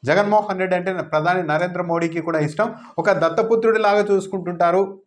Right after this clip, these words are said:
అని మాట్లాడారు కదా. జగన్మోహన్ రెడ్డి అంత దుర్మార్గంగా, అంత దౌర్జన్యంగా చేసి ఉంటే మరి ఆ రోజు బీజేపీ పెద్దలు, కేంద్ర ప్రభుత్వ పెద్దలు ఎలా మాట్లాడారు? ఈ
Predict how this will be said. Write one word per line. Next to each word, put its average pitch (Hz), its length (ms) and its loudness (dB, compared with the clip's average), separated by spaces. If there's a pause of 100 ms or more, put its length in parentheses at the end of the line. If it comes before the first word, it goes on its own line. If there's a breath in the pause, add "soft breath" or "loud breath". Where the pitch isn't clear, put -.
(120)
అని 151 140 -2
మాట్లాడారు 180 460 2
కదా. 180 260 2
జగన్మోహన్ 185 460 0
రెడ్డి 185 160 0
అంత 170 120 -2
దుర్మార్గంగా, 165 640 -2
అంత 160 160 -2
దౌర్జన్యంగా 160 540 0
చేసి 151 280 0
ఉంటే 190 380 -4 (400 loud breath)
మరి 165 120 4
ఆ 156 140 4
రోజు 214 240 2
బీజేపీ 196 520 0
పెద్దలు, 190 640 0 (100)
కేంద్ర 202 240 0
ప్రభుత్వ 190 380 0
పెద్దలు 185 300 0
ఎలా 175 220 4
మాట్లాడారు? 170 560 0 (1120 soft breath)
ఈ 120 160 -6